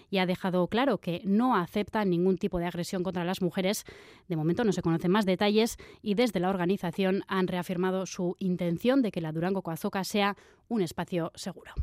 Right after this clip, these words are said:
Y también les contamos que hoy se cumplen veinticinco años del asesinato de Aitor Zabaleta. El aficionado de la Real fue acuchillado por un ultra del Atle-, del Atlético en Madrid. Hoy Zabaleta es un símbolo contra la violencia en el fútbol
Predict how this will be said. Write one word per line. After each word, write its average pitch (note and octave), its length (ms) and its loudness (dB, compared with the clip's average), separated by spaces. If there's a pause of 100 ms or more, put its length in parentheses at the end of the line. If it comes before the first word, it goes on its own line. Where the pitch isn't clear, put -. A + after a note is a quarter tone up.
(1080)
Y A3 100 0
también A3+ 240 4
les E4+ 120 8
contamos G#3 420 4
que G#3 80 4
hoy G#3+ 40 4
se A#3 120 0
cumplen A#3+ 420 2
veinticinco G#3 540 0
años G3+ 280 4
del F#3 140 2
asesinato F#3 540 2
de F#3 200 2
Aitor F#3 280 -4
Zabaleta. G3+ 580 0 (420)
El G3+ 120 2
aficionado G3 500 4
de C4 80 2
la G#3+ 140 2
Real A3+ 260 2
fue G#3 160 0
acuchillado G3 480 -2
por F#3 180 -2
un G3 200 4
ultra G#3 280 0
del G3+ 140 0
Atle-, G3+ 280 -2 (180)
del G3 180 0
Atlético F3+ 500 -2
en F#3+ 100 4
Madrid. F#3+ 360 2 (400)
Hoy F#3 260 2
Zabaleta F#3+ 380 0
es - 80 -2
un F3 120 0
símbolo F3+ 280 2
contra F3 240 0
la D#3+ 80 -2
violencia E3 380 -2
en F3+ 60 0
el F3 100 -2
fútbol A3 400 0